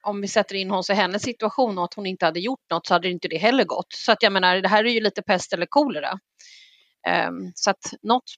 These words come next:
behövde hon ju göra. Sen behöver vi inte tycka att det hon gjorde var rätt, men någonting <laughs> behövde hon ju göra. Så, för att efter, eftersom, eftersom hennes parti är så pass uppdelat,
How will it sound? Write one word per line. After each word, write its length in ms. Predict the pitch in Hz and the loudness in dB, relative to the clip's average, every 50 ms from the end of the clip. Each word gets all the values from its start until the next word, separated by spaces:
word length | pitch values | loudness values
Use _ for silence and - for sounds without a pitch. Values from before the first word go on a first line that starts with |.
| - | 2
behövde 280 | 262 269 247 220 214 208 | 4 6 6 6 4 0
hon 140 | 208 190 185 | 0 0 0
ju 80 | 180 | 0
göra. 320 | 175 175 160 151 156 160 170 | 2 4 4 4 4 2 0
Sen 220 | - - 180 190 | 0 0 0 4
behöver 220 | 208 247 240 247 240 | 4 2 2 2 -2
vi 100 | 240 233 | -2 -2
inte 200 | 214 202 _ - | -4 -4 _ -10
tycka 280 | - 202 - - 180 165 | -10 -8 -2 2 2 2
att 80 | 170 - _ - | 2 0 _ -4
det 100 | 185 160 | -4 -4
hon 160 | 151 185 170 | -2 -4 -4
gjorde 200 | 170 170 165 160 | -6 -6 -4 0
var 100 | 160 165 | 2 4
rätt, 340 | 240 262 220 - _ - - | 4 4 2 0 _ -14 -6
men 320 | - 208 190 185 180 185 - - | -2 0 0 0 0 -6 -8 -2
någonting 520 | 208 247 294 339 339 - - 175 196 185 | 4 4 4 4 4 2 0 -2 -2 -2
<laughs> 120 | 185 180 | -2 2
behövde 260 | - 277 - - 240 196 | 2 2 2 2 -2 -4
hon 100 | 185 202 | -4 -2
ju 140 | 190 185 196 | -2 -2 0
göra. 380 | 190 196 196 185 190 208 202 156 - - - - - - - | 4 4 6 6 6 6 4 4 2 -2 -16 -18 -18 -16 -4
Så, 160 | - - - - - | 0 2 2 2 4
för 80 | - 240 | 2 2
att 80 | 240 - | 4 4
efter, 360 | 254 277 - - - - 294 | 4 2 2 2 2 4 4
eftersom, 460 | 311 302 - - 285 269 - - 254 247 254 | 4 2 0 -2 -2 0 2 4 2 4 2
eftersom 460 | 285 302 - - 277 - - 233 254 240 | 0 0 -2 -6 -12 -12 -12 -14 -10 -10
hennes 260 | 226 214 220 - _ | -10 -10 -10 -12 _
parti 340 | - 214 - 247 214 208 - - | -10 -8 -6 -6 -8 -8 -8 -12
är 120 | 214 202 | -16 -16
så 400 | - - - 233 220 226 220 - - | -14 -10 -8 -8 -6 -6 -6 -4 0
pass 300 | 208 202 196 - - - - _ - | 0 0 0 0 -6 -14 -8 _ -2
uppdelat, 680 | 247 220 _ - 202 - 359 381 247 160 131 143 185 - | -2 -2 _ -4 0 2 4 4 4 4 2 0 -2 -2